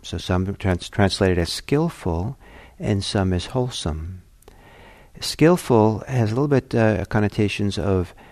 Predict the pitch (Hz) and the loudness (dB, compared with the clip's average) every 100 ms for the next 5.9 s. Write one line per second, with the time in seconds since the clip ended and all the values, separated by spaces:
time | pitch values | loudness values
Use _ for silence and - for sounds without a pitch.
0 | - 101 - 113 147 123 110 113 110 85 | -6 -2 2 2 4 2 2 4 4 4
1 | 82 90 90 - 165 160 98 78 - 92 | 2 -2 -4 -4 -4 -4 -4 -4 -6 -6
2 | 90 95 92 98 80 71 78 - 90 98 | -4 -2 0 2 0 -4 -10 -10 -6 -4
3 | 95 - - 120 120 - 110 - 101 - | -4 -6 -2 0 0 -2 -6 -2 -4 -4
4 | - - 90 95 90 92 80 - - - | -6 -8 -6 -2 -2 -2 -4 -6 -18 -20
5 | - 101 98 101 85 87 76 82 | -4 -2 0 -2 -2 -2 -4 -6